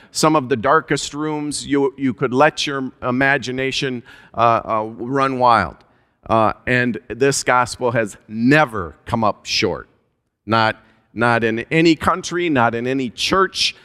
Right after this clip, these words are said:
not in any grieving, dark, uh, sad room. This gospel is sufficient. And so, as God's claimed and called people,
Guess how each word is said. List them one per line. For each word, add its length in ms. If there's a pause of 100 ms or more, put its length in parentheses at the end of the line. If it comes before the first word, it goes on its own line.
(140)
not 420
in 140
any 200
grieving, 880 (300)
dark, 420 (160)
uh, 160
sad 560
room. 540 (280)
This 340
gospel 720 (200)
is 440
sufficient. 720 (400)
And 140
so, 420
as 200
God's 460
claimed 680
and 200
called 600
people, 500